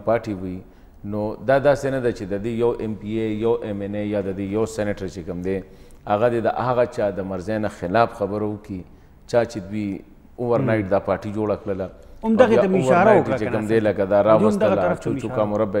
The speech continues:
Speaker 1: جوړه کړله، د یو ځای نه بل ځای نه، وی دا الیکټیبل دی، او څه سپورټ کو، څه د شاته نه، نور پوره ګندې. بل افغانستان دا کې م-،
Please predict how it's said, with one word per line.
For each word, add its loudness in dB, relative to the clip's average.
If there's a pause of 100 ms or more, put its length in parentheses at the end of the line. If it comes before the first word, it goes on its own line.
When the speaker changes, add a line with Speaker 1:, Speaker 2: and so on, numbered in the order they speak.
(100)
Speaker 1:
جوړه 2
کړله، -2
د -6 (100)
یو 0
ځای -2
نه -4
بل -4
ځای 0
نه، -4 (360)
وی -4
دا 2 (140)
الیکټیبل -2
دی، -4
او -4
څه -6 (100)
سپورټ -4
کو، -4
څه -8 (100)
د -6
شاته -4
نه، -6
نور -6 (760)
پوره 6
ګندې. 0 (220)
بل 0
افغانستان 0
دا 2
کې -8
م-، -4